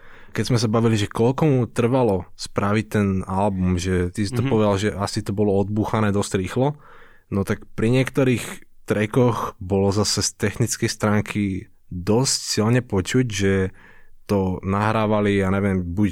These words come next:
Speaker 1: dvaja úplne rôzni, e, zvukoví inžinieri, alebo to bolo nahrávané s veľkým časovým odstupom, lebo keď som začal počúvať ten album a dostal som sa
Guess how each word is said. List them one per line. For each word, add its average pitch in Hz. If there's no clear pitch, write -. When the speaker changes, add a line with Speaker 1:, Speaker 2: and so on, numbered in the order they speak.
Speaker 1:
dvaja 107
úplne 104
rôzni, 104
e, 87
zvukoví 101
inžinieri, 110
alebo 95
to 104
bolo 98
nahrávané 95
s 80
veľkým 92
časovým 95
odstupom, 101
lebo 92
keď -
som 117
začal 107
počúvať 101
ten 98
album 107
a -
dostal 107
som 117
sa 101